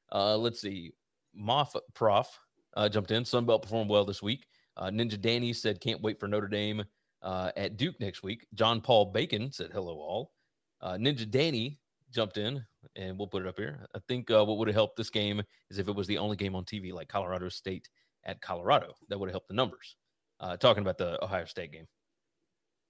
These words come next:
Uh, he said, "Anything about any Pac-twelve teams yet?" Uh, not yet, but we have got them coming up very, very soon.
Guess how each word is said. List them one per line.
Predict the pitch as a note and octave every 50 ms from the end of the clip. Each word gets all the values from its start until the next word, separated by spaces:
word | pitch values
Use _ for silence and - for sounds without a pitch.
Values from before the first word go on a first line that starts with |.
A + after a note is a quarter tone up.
| - _ -
Uh, | A2 G#2 G#2
he | A2 A2
said, | - A#2 G#2+ A2+
"Anything | D3+ F3 D#3+ D#3+ C#3+
about | C#3 C#3+ B2+ - C3
any | C3 A#2+
Pac-twelve | G#2+ - B2+ A#2+ - - - A#2+ A2+ G2+ -
teams | - G#2+ G2 F2+ F2 E2+ E2 F2+ - _
yet?" | - F#2 F#2 E2+ - - - - _ _ _ _ _ _ _ -
Uh, | F#2+ F#2+ F#2 F#2+ -
not | - F3 D3+ B2+
yet, | C3 A2+ - - - - _ _ _ _ -
but | G#2+ G2+ G#2+
we | G#2+ B2 B2 A2+
have | G2+ G2
got | A2+ A2 G#2 -
them | - A2 G2
coming | - G#2+ G2 F#2+ F2+
up | F2+ E2+
very, | G2+ G#2+ F#2+ E2+
very | E2 D#2 D2+
soon. | - - G2+ F#2+ F2 E2 E2+